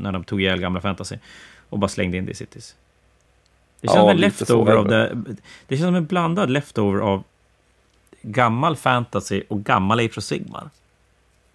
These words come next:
Speaker 1: Där den egentligen bara skulle ha haft kuttats för länge, länge sedan och ersatts med vad förmodligen det som komma skall, eh, kommer att göra med dem.
Speaker 2: Ja, det skulle inte förvåna mig om de ersätter lite grann, eh, hur det kommer att se ut.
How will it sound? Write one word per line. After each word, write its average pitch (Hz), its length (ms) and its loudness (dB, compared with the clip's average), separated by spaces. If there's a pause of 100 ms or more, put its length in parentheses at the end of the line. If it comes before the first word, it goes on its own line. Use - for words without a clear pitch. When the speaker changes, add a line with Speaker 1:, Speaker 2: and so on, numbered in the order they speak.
(120)
Speaker 1:
Där 113 220 2
den 107 140 4
egentligen 110 300 0
bara 98 100 0
skulle 101 220 -4
ha 92 200 0 (840)
haft - 260 -4
kuttats - 480 0
för 107 100 -2
länge, 101 240 4
länge 98 200 4
sedan 101 300 2 (440)
och - 380 -8
ersatts 95 460 0
med 87 240 0
vad 95 240 -2
förmodligen 90 460 -2
det 82 120 -2
som - 400 -10
komma 87 240 -6
skall, 92 400 -6 (260)
eh, 82 80 -16 (220)
kommer 85 260 -4
att 85 60 -4
göra 90 200 -6
med 90 140 -10
dem. - 100 -16 (840)
Speaker 2:
Ja, - 280 6
det 107 60 -2
skulle 113 260 -2
inte 107 140 -6
förvåna 110 260 2
mig 107 100 2
om 101 100 -2
de 101 140 -2
ersätter 110 560 -4
lite 113 280 -4
grann, 104 480 2 (260)
eh, 73 80 -10 (1600)
hur 110 160 -6
det 101 80 -4
kommer 95 260 -10
att 95 80 -8
se - 100 -8
ut. - 480 -12